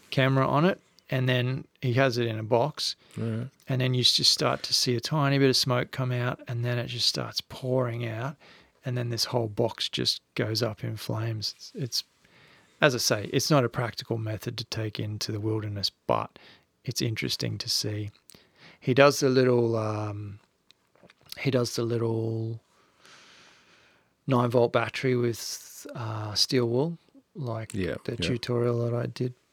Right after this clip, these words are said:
Speaker 1: that time on YouTube.
Speaker 2: Yeah, right.
Speaker 1: Uh, which I think's really cool 'cause it's so easy.
Speaker 2: Yeah.
Speaker 1: Yeah, and a few others. I won't ruin it all 'cause I want you to go and watch it. But you'll definitely pick up something, and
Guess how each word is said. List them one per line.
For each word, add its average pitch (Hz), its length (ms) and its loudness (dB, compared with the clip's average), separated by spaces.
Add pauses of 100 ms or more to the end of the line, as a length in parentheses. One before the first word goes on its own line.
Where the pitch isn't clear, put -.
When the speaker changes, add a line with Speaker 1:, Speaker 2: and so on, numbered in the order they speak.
(120)
Speaker 1:
that - 180 -2
time 120 320 0
on 117 140 -2
YouTube. 131 380 -2
Speaker 2:
Yeah, 131 160 6
right. 120 240 2 (500)
Speaker 1:
Uh, 117 640 -2 (720)
which 127 200 -2
I 113 120 2
think's - 380 -2
really 110 480 -2
cool 110 320 -2
'cause 107 200 -6
it's - 120 -2
so 107 500 -2
easy. 107 480 -4 (680)
Speaker 2:
Yeah. 95 160 0
Speaker 1:
Yeah, - 120 4
and 156 120 6
a 131 40 4
few 147 220 4
others. 143 460 4
I 143 60 2
won't 143 360 2 (220)
ruin 123 340 2
it 123 120 0
all 196 260 -2 (160)
'cause - 180 -8
I 131 60 2
want 127 280 0
you 131 60 -2
to 127 60 -2
go 127 160 0
and 123 80 -2
watch 156 240 -2
it. - 160 -6 (200)
But - 280 2
you'll 170 120 0
definitely 151 360 2
pick 120 260 2
up 117 160 2
something, 120 460 -2
and 120 180 -4